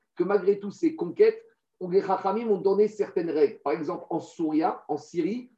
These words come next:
il y avait certaines règles de prélèvement qui s'imposaient. Donc, il y avait trois niveaux. Il y avait Eretz Israël, il y avait quelques terres comme Souria, et à part ça, il y avait Chutz Laaretz.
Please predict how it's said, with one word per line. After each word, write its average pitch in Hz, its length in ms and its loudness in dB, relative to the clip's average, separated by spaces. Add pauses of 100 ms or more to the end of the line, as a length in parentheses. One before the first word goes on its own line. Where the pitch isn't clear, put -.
(140)
il 160 60 -2
y - 20 2
avait 170 180 0
certaines - 460 -2
règles 196 240 2
de 330 100 4
prélèvement 175 520 0
qui - 160 -12
s'imposaient. 165 580 -4 (280)
Donc, 175 220 -2
il 190 40 8
y - 20 10
avait 214 140 8
trois 220 280 2
niveaux. 165 360 0
Il - 40 2
y - 20 6
avait 147 140 4
Eretz 202 240 2
Israël, - 440 0 (300)
il 160 60 0
y 185 40 6
avait 175 240 2
quelques 226 400 6
terres 190 220 4
comme 156 180 0
Souria, 170 600 -4 (340)
et 208 120 12
à 214 80 6
part 214 200 -2
ça, 233 180 -2
il 233 60 6
y 226 40 10
avait 220 220 6
Chutz - 380 -6
Laaretz. 160 560 2